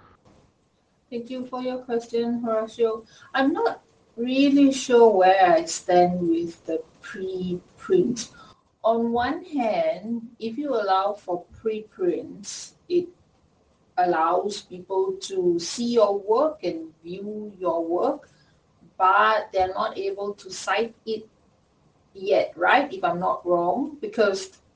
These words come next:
the journal hasn't accepted it. So it provides you an insight,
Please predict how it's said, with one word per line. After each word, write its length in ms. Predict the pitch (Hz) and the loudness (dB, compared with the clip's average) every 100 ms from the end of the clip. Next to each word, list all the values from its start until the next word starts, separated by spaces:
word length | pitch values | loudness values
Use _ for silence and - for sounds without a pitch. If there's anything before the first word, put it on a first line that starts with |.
| - 190 | -16 -10
the 100 | - | 0
journal 300 | 202 208 226 | 2 2 0
hasn't 340 | 208 185 196 | 0 -2 -4
accepted 540 | 175 - 180 - 277 | -8 -4 -4 -2 -2
it. 240 | 339 381 - _ _ _ | -2 -4 -10 _ _ _
So 380 | - - 254 233 | -10 0 4 6
it 260 | 220 - - | 6 2 0
provides 760 | 233 226 226 277 415 - - | 2 4 2 2 0 -6 -8
you 1500 | 254 262 254 254 254 247 247 247 240 240 233 233 226 226 226 - | -6 -6 -6 -6 -4 -6 -8 -6 -4 -2 0 0 0 0 -2 -4
an 160 | - | -4
insight, 600 | 247 302 - 214 196 214 | 0 0 0 2 2 0